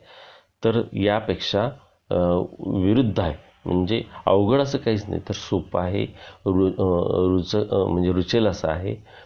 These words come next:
पचेल असं आहे, आवडेल असं आहे. आणि म्हणून हे पुस्तक a good read for the kids and teens alike असं म्हटलेलं आहे. म्हणजे वाचनीय पुस्तक आहे. तर स्वामी and Friends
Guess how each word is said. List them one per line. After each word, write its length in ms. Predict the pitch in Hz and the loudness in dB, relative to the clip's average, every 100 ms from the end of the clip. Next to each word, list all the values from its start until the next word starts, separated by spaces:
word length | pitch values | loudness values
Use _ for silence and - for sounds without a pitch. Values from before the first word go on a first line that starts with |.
| - | -4
पचेल 320 | 92 110 117 | -2 2 0
असं 220 | 92 - | 0 -2
आहे, 280 | 82 82 101 - - - - | -4 -4 -6 -10 -18 -20 -4
आवडेल 340 | 85 95 110 98 | 0 2 2 0
असं 200 | 90 85 | 0 -4
आहे. 180 | 85 92 _ _ _ _ - | -6 -10 _ _ _ _ -4
आणि 320 | 104 120 104 - _ | 0 0 0 -6 _
म्हणून 520 | 98 101 139 - - | 2 2 2 -2 -4
हे 80 | 101 | -4
पुस्तक 340 | 98 98 - 113 - - _ | -2 -4 -4 -4 -6 -18 _
a 40 | 104 101 120 | -6 -2 2
good 200 | 143 147 - _ - _ _ - | 2 2 -4 _ -20 _ _ -2
read 340 | 104 92 107 113 - _ _ | 0 2 2 2 -4 _ _
for 100 | 101 | 0
the 160 | 85 95 | 2 0
kids 480 | 104 101 90 - 95 | -2 -2 -2 -2 -2
and 60 | |
teens 580 | 123 - - 95 85 - | -2 -6 -4 -2 -2 -4
alike 340 | - - - - | -4 -4 -8 -6
असं 180 | - | -2
म्हटलेलं 380 | 87 78 - - | 0 -2 -4 -8
आहे. 80 | - _ - - - - | -10 _ -20 -20 -20 -8
म्हणजे 160 | 90 95 | -2 2
वाचनीय 540 | 95 80 - 104 131 | 2 2 0 2 2
पुस्तक 440 | 165 87 - 90 78 | 2 -2 -6 -6 -6
आहे. 160 | 76 - _ - - - - - | -10 -16 _ -20 -20 -20 -20 -14
तर 80 | - | -8
स्वामी 440 | - 104 110 151 | 0 2 4 4
and 100 | 156 | 2
Friends 480 | 135 120 92 90 104 | 0 0 0 0 -4